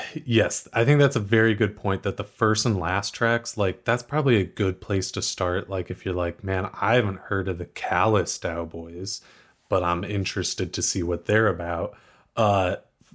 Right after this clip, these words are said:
first and last track would kinda give you an idea. If you don't like those, you're probably not gonna like the rest of the album. That being said,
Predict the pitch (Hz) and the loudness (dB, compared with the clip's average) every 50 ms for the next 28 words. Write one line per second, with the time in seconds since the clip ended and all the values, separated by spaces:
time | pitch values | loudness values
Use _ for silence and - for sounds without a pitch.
0 | - - - 156 151 147 147 143 113 107 98 101 101 101 - - - 95 87 87 | -8 -2 2 2 2 2 2 0 0 2 2 0 -2 -2 -4 -6 -4 -2 -2 -2
1 | 85 - - _ _ _ _ - 104 101 90 - - - - 110 98 90 90 85 | -4 -8 -14 _ _ _ _ -4 -4 -4 -4 -6 -8 -4 -4 -2 -2 -4 -6 -8
2 | 95 85 85 90 87 82 82 82 82 80 78 - 69 - - - - - 113 107 | -8 -8 -8 -10 -10 -10 -10 -10 -10 -12 -12 -14 -16 -16 -16 -8 -4 0 2 4
3 | 107 107 104 101 95 92 90 - - 90 85 82 80 80 - - _ _ _ _ | 4 4 2 0 -2 -4 -4 -6 -6 -6 -6 -6 -8 -10 -12 -16 _ _ _ _
4 | _ _ _ _ _ - 101 101 104 107 107 127 117 104 101 101 95 90 87 80 | _ _ _ _ _ -6 -2 0 0 2 2 4 4 4 4 2 0 0 -2 -4
5 | - 95 87 82 80 82 80 - - 85 87 82 82 - - - 90 92 - 87 | -6 -8 -8 -6 -8 -8 -10 -10 -10 -8 -8 -6 -6 -8 -8 -8 -8 -8 -6 -4
6 | 92 87 85 85 85 82 82 82 - _ _ _ _ _ _ _ _ _ _ _ | -4 -6 -6 -8 -10 -14 -16 -18 -20 _ _ _ _ _ _ _ _ _ _ _
7 | _ _ _ _ _ - 107 98 123 127 135 151 151 - - 123 113 104 98 98 | _ _ _ _ _ -10 -2 2 4 4 4 2 2 0 -2 0 2 2 0 0
8 | 90 - - - 95 90 90 87 87 82 - | -2 -4 -2 2 2 4 4 2 0 -2 -6